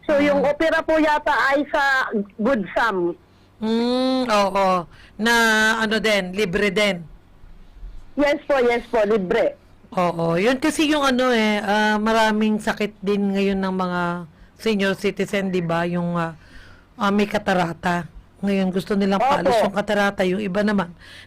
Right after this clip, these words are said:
Speaker 2: nagtitiis na lang. Siyempre, kapag may katarata, ang labo ng mata nila halos, ah, hindi makita.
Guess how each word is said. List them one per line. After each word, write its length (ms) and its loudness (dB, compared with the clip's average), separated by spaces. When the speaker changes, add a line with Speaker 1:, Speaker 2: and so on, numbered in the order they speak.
Speaker 2:
nagtitiis 720 -2
na 80 0
lang. 240 0
Siyempre, 720 -2
kapag 280 -2
may 120 2
katarata, 720 -2
ang 80 -4
labo 320 2
ng 160 0
mata 240 -2
nila 380 0
halos, 300 -2
ah, 280 0
hindi 340 0
makita. 840 -2